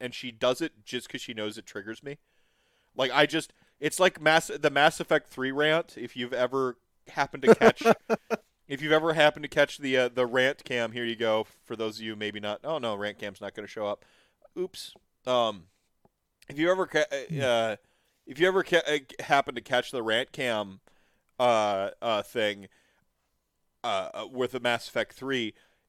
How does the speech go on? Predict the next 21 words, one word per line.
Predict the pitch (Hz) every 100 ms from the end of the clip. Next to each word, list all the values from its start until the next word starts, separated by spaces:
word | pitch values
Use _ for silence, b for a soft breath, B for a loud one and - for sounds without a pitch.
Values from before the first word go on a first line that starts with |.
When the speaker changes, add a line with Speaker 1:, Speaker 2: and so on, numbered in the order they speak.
| _
Speaker 1:
my | 131 139 147 151 160
rant | 135 107 127 143 139 - 131
about | 123 120 117 117
landlines | 117 107 120 135 143 143 156 147 -
is, | 123 120 104 123
like, | 110 104 -
even | 135 123 117
more | 110 120
intense, | 147 147 160 160 -
and | 120
I | 117
get, | 120 117
like, | 110 -
actually | 101 110 - 120 101 101
angry | 101 104 123
instead | 120 - 95
of |
fake | - 104 107
angry | 113 131 139 135
for | - 110
funniness. | 107 113 139 156 170 -